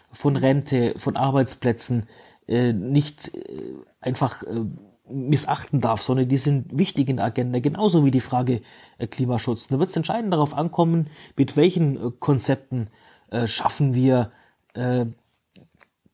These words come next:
klimapolitische Fortschritte. Wollen wir das durch, äh, Verbote oder durch, äh, Verzicht, äh, oder, äh, wählen wir den klügeren Weg durch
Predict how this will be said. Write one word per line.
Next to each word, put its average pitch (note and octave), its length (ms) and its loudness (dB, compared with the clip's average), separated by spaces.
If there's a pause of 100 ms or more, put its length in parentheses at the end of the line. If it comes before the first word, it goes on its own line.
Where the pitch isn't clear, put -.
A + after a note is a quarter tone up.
(120)
klimapolitische C3 720 0
Fortschritte. A2 720 -6
Wollen C3+ 160 0
wir C#3+ 80 2
das C3 300 0
durch, B2+ 320 0 (420)
äh, G#2 160 -8
Verbote F3 880 2 (160)
oder B2+ 400 -6
durch, A#2+ 460 -6
äh, A2 180 -4
Verzicht, - 720 -6 (500)
äh, C#3 120 -10 (140)
oder, C#3+ 640 4 (400)
äh, B2+ 180 -6
wählen C#3+ 220 2
wir D#3 80 0
den C3+ 160 -2
klügeren D3+ 480 0
Weg D3+ 380 -2
durch A2+ 240 -6